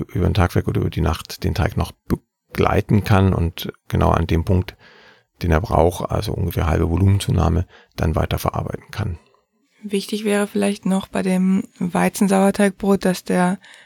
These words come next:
Speaker 2: Sauerteig sehr oder das Anstellgut sehr aktiv sein muss, wenn es, ähm, das Rezept nach Brotbackbuch Nummer vier ist. Und, ähm, so wie sich das anhörte bei Marie, ist die Umzüchtung noch nicht so lange her.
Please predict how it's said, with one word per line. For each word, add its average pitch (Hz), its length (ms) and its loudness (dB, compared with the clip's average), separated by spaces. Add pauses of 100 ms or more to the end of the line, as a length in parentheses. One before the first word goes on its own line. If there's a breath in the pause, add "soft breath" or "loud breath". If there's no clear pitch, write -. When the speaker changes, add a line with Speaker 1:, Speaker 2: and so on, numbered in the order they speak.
(120)
Speaker 2:
Sauerteig 190 720 2
sehr 185 440 2 (580)
oder 165 160 2
das 165 160 0
Anstellgut 196 540 2
sehr 190 160 2
aktiv 214 360 0
sein 165 260 2
muss, 160 340 0
wenn 170 140 -2
es, - 320 -8
ähm, 170 340 -4
das 175 200 -6
Rezept - 400 -4
nach 170 200 -2 (300 loud breath)
Brotbackbuch 180 520 -4
Nummer 180 240 2
vier 208 320 2
ist. 233 240 2 (440 loud breath)
Und, 190 520 2
ähm, - 640 -4 (180)
so 202 320 -6
wie 190 100 0
sich 196 200 -4
das 214 180 -6
anhörte 214 420 2
bei 208 200 2
Marie, 214 400 2 (320 loud breath)
ist - 200 -6
die - 100 -2
Umzüchtung 208 600 2
noch 202 120 0
nicht 208 200 2
so 202 100 0
lange 190 260 2
her. 202 420 2